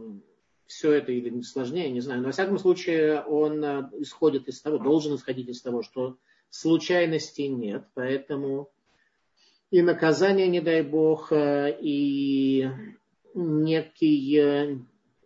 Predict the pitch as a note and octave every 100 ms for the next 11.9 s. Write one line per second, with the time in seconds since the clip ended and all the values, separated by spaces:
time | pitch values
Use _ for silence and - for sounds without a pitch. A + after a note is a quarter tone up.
0 | - E3+ F3+ - D#3 C#3+ D#3 - F3 F3+
1 | F3+ - - D#3+ C#3 C3+ F3+ F3+ - D3
2 | - C#3+ C#3 B2 C3 B2 B2 B2 A#2+ B2
3 | A#2 C3 C#3 - E3 F3+ G3+ F#3+ - D#3
4 | D#3 C3 B2+ B2 B2 B2+ A#2 A2+ A2 A#2
5 | E3 F3 F3+ F#3 - _ _ C#3+ C3+ C3+
6 | C#3+ C3+ C3 C3 E3 G3+ G#3 - - _
7 | - - F#3 G3 G3 D3+ C3+ D#3+ E3+ F3
8 | D#3+ D#3 D3 C#3 D3 E3 D3+ C3 B2 B2+
9 | D3 C#3+ B2 A2 A#2+ A#2 C3 C3 C3+ F#3
10 | G3 F3+ D3+ C#3 C3+ C3 C#3+ C3 B2+ B2+
11 | C#3 B2 B2+ B2+ - - A#2+ A#2 A#2+